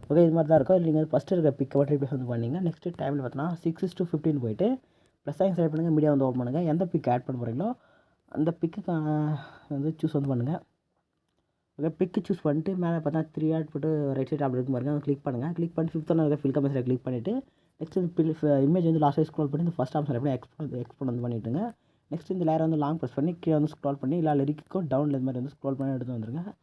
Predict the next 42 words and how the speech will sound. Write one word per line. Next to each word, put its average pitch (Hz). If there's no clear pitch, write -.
எடுத்துகிட்டு 156
வந்துட்டு 120
நெக்ஸ்ட் 170
இந்த 165
லேயரை 151
சூஸ் -
பண்ணிட்டு 143
எஃபெக்ட் 165
போங்க. 123
ஆட் 151
எஃபெக்ட் 170
வந்து 143
போயிட்டு, 117
ஆ, 131
இங்கே 135
பார்த்தீங்கன்னா 170
ரைட் 139
சைடு 165
டாப்பில் 147
சர்ச் 139
ஐக்கன் 160
ஒரு 139
ஆப்ஷன் 120
போங்க. 123
கிளிக் 151
பண்ணி 151
டி 190
ஐ 185
எல் 147
இ 180
எஸ் 160
சர்ச் 131
பண்ணுங்க. 131
அப்படி 151
சர்ச் 147
பண்ண 170
சொல்ல 147
ஒரு 175
ரிசல்ட் 147
வந்து 127
வரும் 117
பாருங்க. 120